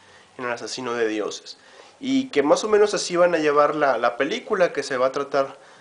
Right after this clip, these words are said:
así de lo que es el pacto que hizo con Ares y todo el trayecto eso que, que empezaron a hacer. Y pues aún yo sigo creyendo que es mala idea que hagan una película de God of War,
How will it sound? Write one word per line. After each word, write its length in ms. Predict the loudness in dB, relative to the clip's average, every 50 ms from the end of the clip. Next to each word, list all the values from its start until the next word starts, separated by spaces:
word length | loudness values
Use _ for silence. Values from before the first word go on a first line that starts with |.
| -20 -20 -14 -6
así 360 | -6 -6 -4 -4 -6 -6 0
de 120 | 0 0 0
lo 200 | 0 -4 -4 -4
que 100 | -4 -4
es 140 | -2 -2
el 100 | -4 -4
pacto 500 | -4 0 2 2 2 0 -2 -8 -8 -8
que 100 | -6 -8
hizo 220 | -10 -8 -8 -10 -10
con 220 | -8 -8 -4 -2
Ares 480 | 0 0 2 2 0 0 -2 -4 -8 -12
y 420 | -16 -16 -18 -16 -16 -16 -16 -16 -8
todo 220 | -4 -2 0 0 -2
el 100 | -2 -2
trayecto 560 | -2 -2 0 2 0 0 0 0 -2 0 0
eso 260 | 0 -2 -6 -14 -16
que, 300 | -16 -14 -14 -12 -12 -14 -16
que 60 | -18 -20
empezaron 500 | -20 -18 -16 -6 -4 -4 -4 -4 -6 -10
a 40 |
hacer. 160 | -12 -12 -16 -20 -20 _ -20 -20 -20 -20 -20 -20 -20 -20 -18 -12
Y 140 | -12 -10 -10
pues 340 | -8 0 2 2 2 4 4
aún 380 | 4 6 6 4 2 0 2
yo 100 | 0 0
sigo 720 | 0 -2 -4 -4 -2 2 4 6 6 6 6 6 4 4 2
creyendo 580 | 0 0 2 4 4 4 4 4 0 -4 -4
que 140 | 0 -2 -2
es 100 | 0 4
mala 200 | 4 4 4 6
idea 500 | 4 2 4 4 6 6 4 4 2 0
que 80 | -2 -2
hagan 260 | 0 0 -2 -4 -4
una 220 | -4 -4 -4 -4
película 560 | -4 -6 -6 -6 -10 -10 -10 -8 -4 -2 -2
de 300 | -2 -2 -2 -4 -4 -6
God 180 | -8 -8 -8 -8
of 120 | -8 -8
War, 360 | 0 4 6 6 6 6 4